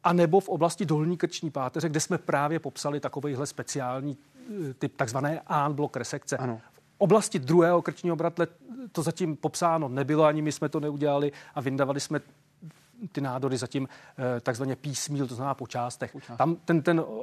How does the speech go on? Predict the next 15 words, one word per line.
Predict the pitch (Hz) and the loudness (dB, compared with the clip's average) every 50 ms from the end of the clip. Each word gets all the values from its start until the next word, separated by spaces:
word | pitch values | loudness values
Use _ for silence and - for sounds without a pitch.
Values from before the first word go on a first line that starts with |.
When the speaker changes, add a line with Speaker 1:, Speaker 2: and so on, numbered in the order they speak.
| 254 185 | -4 -4
Speaker 1:
eh, | 170 | -4
obratel | - 254 240 185 135 160 170 170 170 - 147 135 123 - - | -2 -4 -4 0 2 2 2 2 2 2 2 2 0 -4 -8
druhý | 160 127 147 170 170 160 175 165 | -4 0 2 4 4 4 2 0
krční | 139 156 151 - - | -2 -4 -6 -4 -6
je | 160 127 - | -6 -4 0
tak | - 185 - - - - | 0 0 0 -2 -8 -8
složitý | - - - 143 135 117 123 147 - - 147 | -6 -6 -4 -4 -4 -4 -6 -10 -10 -8 -8
anatomicky, | 127 123 123 - 156 143 139 135 - - 135 123 - - - - - | -6 -6 -8 -8 -8 -10 -10 -8 -6 -6 -6 -6 -6 -12 -20 -12 -6
že | 139 135 | -4 -4
my | 131 131 | -2 -2
nejsme | 135 131 127 123 - 151 127 | -4 -4 -6 -6 -6 -6 -6
s | - - | -6 -2
to | - 139 131 120 - - - - - - | 2 2 2 2 0 -6 -20 -16 -8 -4
de | 139 131 | -4 0
facto | - 151 - - - 165 135 | 0 0 0 2 2 2 2